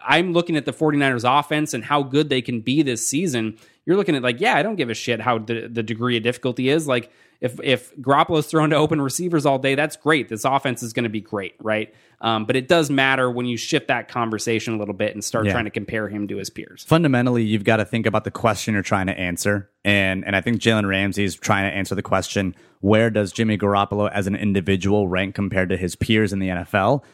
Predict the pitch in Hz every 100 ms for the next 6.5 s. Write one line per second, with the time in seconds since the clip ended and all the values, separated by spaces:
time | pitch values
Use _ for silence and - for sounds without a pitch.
0 | _ 110 120 131 120 117 120 110 123 117
1 | - 107 110 107 110 95 110 120 107 92
2 | 92 _ _ 117 110 117 135 120 110 107
3 | 110 107 104 101 104 98 92 101 101 85
4 | 104 95 151 104 - _ _ _ - 107
5 | - 104 120 104 98 104 92 92 92 92
6 | 87 85 110 101 131